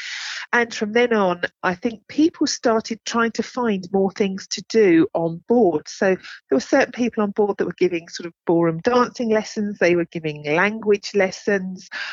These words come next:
I started doing a group chat in the evenings up in the crow's nest of people just sort of storytelling and sharing their travel stories and things like that. So in a sense, the guests became the entertainers and were facilitating their own group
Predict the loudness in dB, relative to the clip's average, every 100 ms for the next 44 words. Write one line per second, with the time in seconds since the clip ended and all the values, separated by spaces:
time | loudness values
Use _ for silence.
0 | -12 -8 0 0 0 -2 -2 -2 -8 -4
1 | 0 0 -2 -6 -6 -2 -4 -4 -6 -6
2 | -6 -8 -4 0 2 2 -2 -2 -2 -4
3 | -4 -8 -4 2 2 2 0 -2 -2 -8
4 | -6 -4 -4 -4 -4 -6 -10 _ -8 -8
5 | -4 -2 2 4 4 4 0 -2 -2 -2
6 | -4 -2 2 4 2 0 -4 -4 -2 -4
7 | -4 -6 -2 0 2 0 -4 -8 -6 -6
8 | -2 -2 0 0 -2 -2 -10 -12 -12 -12
9 | -4 2 2 2 0 2 0 -2 -4 0
10 | 0 -2 -8 -6 -2 0 2 2 0 0
11 | 0 0 -2 -6 0 2 4 4 2 2
12 | 0 0 0 -2 -10 -16 -2 -2 2 2
13 | 2 2 0 0 -4 2 2 2 2 4
14 | 4